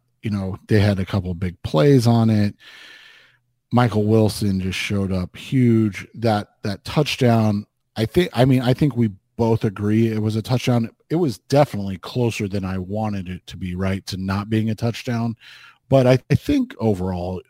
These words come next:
both of us would say it was, it was a touchdown. Um, but you had, I mean,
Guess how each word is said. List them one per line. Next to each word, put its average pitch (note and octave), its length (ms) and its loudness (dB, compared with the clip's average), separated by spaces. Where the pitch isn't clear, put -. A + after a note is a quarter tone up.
both A2 260 2
of F#2+ 120 -2
us F#2+ 160 -6
would F2+ 240 -10
say G2+ 280 0
it F2+ 80 -2
was, F2 260 -4
it G2 140 -4
was F2+ 220 -6
a F2 40 -12
touchdown. G2 600 -2
Um, A2+ 480 4
but C3+ 200 4
you C#3 140 6
had, D#3+ 300 6
I B2+ 100 4
mean, B2+ 240 4